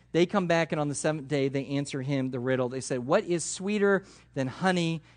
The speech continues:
and what is stronger than a lion?" Right? And he sits there, and he knows immediately, "There's no way these guys figured it out for themselves. They're a bunch of dumb Philistines. There's no way they can figure this out.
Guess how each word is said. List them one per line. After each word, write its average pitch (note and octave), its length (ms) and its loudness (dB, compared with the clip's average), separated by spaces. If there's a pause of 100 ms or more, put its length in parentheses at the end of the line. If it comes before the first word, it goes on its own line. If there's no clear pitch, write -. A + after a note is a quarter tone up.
and C3 180 -2
what D#3+ 180 4
is D3+ 280 -2
stronger C#3+ 920 0 (240)
than C3 560 -2 (300)
a B2+ 80 -2
lion?" A#2+ 580 0 (320)
Right? A#2+ 380 -6 (280)
And B2 80 -6
he D3 200 -2
sits C3 260 -6
there, C3+ 80 -2
and B2 80 -2
he A#2+ 80 -2
knows A#2+ 260 -2
immediately, A2 460 -4
"There's G#2+ 180 -8
no B2 120 -4
way A2 160 -4
these G#2 180 -8
guys A#2 220 -6
figured A2+ 300 -8
it - 20 -6
out A2 100 -6
for - 80 -12
themselves. D#3+ 540 -2 (400)
They're A2+ 80 -10
a - 20 -12
bunch A#2+ 220 -4
of A2+ 60 -10
dumb A2 180 -4
Philistines. F3 580 -2
There's G#2 100 -10
no A2+ 120 -6
way A#2+ 160 -4
they G#2+ 100 -6
can G2+ 80 -10
figure G#2 220 -10
this G2+ 180 -8
out. E3 260 4